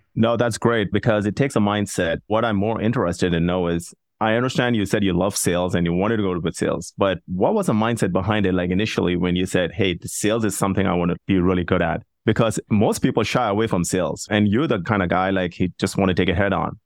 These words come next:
That's one thing I just want to kind of know a little bit more on what was the mindset initially.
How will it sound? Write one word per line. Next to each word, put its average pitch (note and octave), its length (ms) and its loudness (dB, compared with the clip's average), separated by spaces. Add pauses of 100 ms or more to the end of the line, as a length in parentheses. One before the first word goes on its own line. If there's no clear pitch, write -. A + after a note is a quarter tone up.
That's E3 260 0
one B2+ 220 2
thing B2 120 2
I A2 60 2
just A2+ 220 -4
want A2 280 2 (240)
to G#2+ 380 2
kind A2 160 0
of F#2+ 160 0 (140)
know A2 360 2
a G#2 40 0
little B2+ 320 0
bit A2+ 160 -2
more F#2+ 360 -2 (280)
on G2 180 2
what G#2 160 2
was G2+ 200 -2
the F2+ 200 2
mindset F#2 500 0
initially. F2 480 0